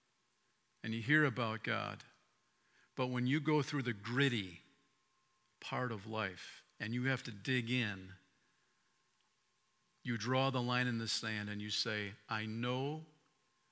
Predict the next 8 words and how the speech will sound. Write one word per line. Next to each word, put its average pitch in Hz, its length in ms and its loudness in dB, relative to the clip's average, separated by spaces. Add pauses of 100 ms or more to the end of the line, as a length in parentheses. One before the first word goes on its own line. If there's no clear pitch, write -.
what 113 160 -2
I 104 80 0
believe 107 380 -2
about 117 360 -4
God, 98 380 -2 (1080)
and 117 140 -2
it's - 160 -2
true." 107 420 -4